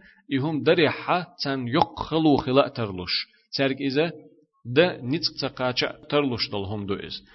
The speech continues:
Хак хадис а диан мадарра кал хаджи кулла амин, хор шарах хадждар важиб хил тІедвожуар санна. Оцо хадис юқа ма аллар. Иза дел ялча алейхиссалату вассалам дин волч хена ха, чун замна ха,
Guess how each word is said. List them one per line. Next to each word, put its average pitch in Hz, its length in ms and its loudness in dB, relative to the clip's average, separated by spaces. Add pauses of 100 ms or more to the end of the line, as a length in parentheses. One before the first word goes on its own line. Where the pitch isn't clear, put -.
(200)
Хак 127 180 -4
хадис 147 380 -2
а 98 100 -6
диан 127 320 -4
мадарра 135 560 -4
кал 123 200 -6
хаджи 139 500 -4
кулла 147 380 -2
амин, 131 500 -4
хор 151 460 2
шарах 135 400 0 (380)
хадждар 123 540 -2 (200)
важиб 123 460 0
хил 104 220 -6
тІедвожуар 110 540 -2
санна. 110 480 -4 (920)
Оцо 123 400 -2
хадис 117 360 -2
юқа 92 260 -6
ма 104 140 -6
аллар. 107 340 -2 (1120)
Иза 165 380 0
дел 170 240 0
ялча 147 380 0
алейхиссалату 127 440 -4
вассалам 139 320 -4
дин 156 280 2
волч 120 320 0
хена 107 280 -4
ха, 147 260 -4
чун 147 260 -2
замна 120 560 -2
ха, 143 300 -6